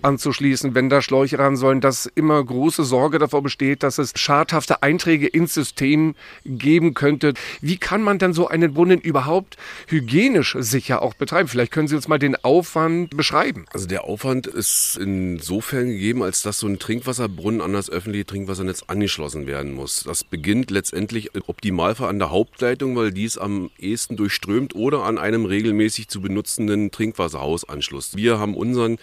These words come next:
Speaker 2: jetzt an der Trinkwasserhauptleitung, einen neuen Trinkwasserhausanschluss angeschlossen und, äh, der wird in einem Abstand von alle fünfzehn Minuten aktuell noch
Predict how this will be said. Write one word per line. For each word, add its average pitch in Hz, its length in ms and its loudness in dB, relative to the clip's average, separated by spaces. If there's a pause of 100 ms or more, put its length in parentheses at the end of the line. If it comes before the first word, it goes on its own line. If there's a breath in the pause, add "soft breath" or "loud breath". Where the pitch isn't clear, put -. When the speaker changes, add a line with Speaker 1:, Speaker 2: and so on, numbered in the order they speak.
Speaker 2:
jetzt - 400 0
an 92 140 0
der 87 160 2
Trinkwasserhauptleitung, 113 1000 -2
einen 95 140 0
neuen 95 240 2
Trinkwasserhausanschluss 101 880 -2
angeschlossen 117 680 -2
und, 95 340 0
äh, 92 280 -2
der 82 360 -4
wird 90 440 -4 (200)
in 92 160 0
einem 92 180 0
Abstand - 560 -2
von 90 500 0
alle 90 540 2
fünfzehn 151 460 -2
Minuten 147 420 2
aktuell 143 640 0
noch 113 260 -2